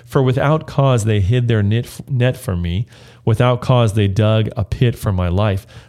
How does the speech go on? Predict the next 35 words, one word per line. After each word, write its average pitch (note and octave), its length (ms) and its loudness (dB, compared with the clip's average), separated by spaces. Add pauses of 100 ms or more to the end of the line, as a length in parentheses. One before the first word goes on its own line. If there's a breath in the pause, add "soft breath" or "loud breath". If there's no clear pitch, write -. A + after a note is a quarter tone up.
Let A#2+ 180 0
destruction C3+ 800 0
come C3+ 120 2
upon A2+ 380 2
him B2 220 2
when A2 80 2
he G#2+ 60 2
does G#2+ 220 2
not G#2 180 2
know G2+ 340 2
it, D#3 220 -2 (480 loud breath)
and G#2+ 100 -2
let G#2 100 0
the F#2+ 80 0
net G2+ 340 2
that G#2 120 0
he G2+ 160 2
hid G#2 220 2
ensnare G2 420 0
him. F2+ 500 2 (460 loud breath)
Let A2 140 2
him G#2+ 100 2
fall A2+ 320 2
into A2 420 0
it F2+ 180 -2
to A#2 180 2
his G#2 180 2
destruction." F2+ 680 -4 (1300 loud breath)
So - 140 0
it's B2 120 -2
clear G3 200 2
throughout C#3 260 0
the B2 80 0
psalm A2+ 340 0
that F#2+ 280 -2